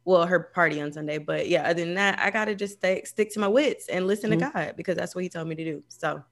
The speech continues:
Speaker 1: stick to your
Speaker 2: Period.
Speaker 1: wits.
Speaker 2: I like
Speaker 1: Yeah.
Speaker 2: that.
Speaker 1: Thank
Speaker 2: I
Speaker 1: you.
Speaker 2: like that. That was real nice.
Speaker 1: Thank
Speaker 2: Somebody
Speaker 1: you.
Speaker 2: is gonna learn from that.
Speaker 1: I hope so. I'ma learn if nobody else. <laughs>
Speaker 2: Okay. I know that's right.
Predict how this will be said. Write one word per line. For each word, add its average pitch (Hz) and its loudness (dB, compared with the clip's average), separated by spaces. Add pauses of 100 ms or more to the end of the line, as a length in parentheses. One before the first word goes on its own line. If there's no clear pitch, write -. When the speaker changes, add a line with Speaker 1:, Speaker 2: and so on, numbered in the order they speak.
(540)
Speaker 1:
stick 311 2
to 311 2
your 262 6
Speaker 2:
Period. 190 8
Speaker 1:
wits. - -14 (520)
Speaker 2:
I - -14
like 175 2
Speaker 1:
Yeah. - 2
Speaker 2:
that. 151 -2 (560)
Speaker 1:
Thank 165 -4
Speaker 2:
I 165 4
Speaker 1:
you. 165 6
Speaker 2:
like 160 2
that. 147 -4
That 147 0
was 147 -2
real 147 2
nice. 139 2
Speaker 1:
Thank 185 -4
Speaker 2:
Somebody 151 2
Speaker 1:
you. 139 0
Speaker 2:
is 135 -2
gonna 135 0
learn 135 2 (120)
from 131 -4
that. - -8 (460)
Speaker 1:
I 190 -4
hope 214 -2
so. 160 -2 (460)
I'ma 226 10
learn 190 8
if 185 4
nobody 180 8
else. 165 2
<laughs> 151 10
Speaker 2:
Okay. 202 10 (220)
I 156 4
know 156 10
that's 156 8
right. 123 4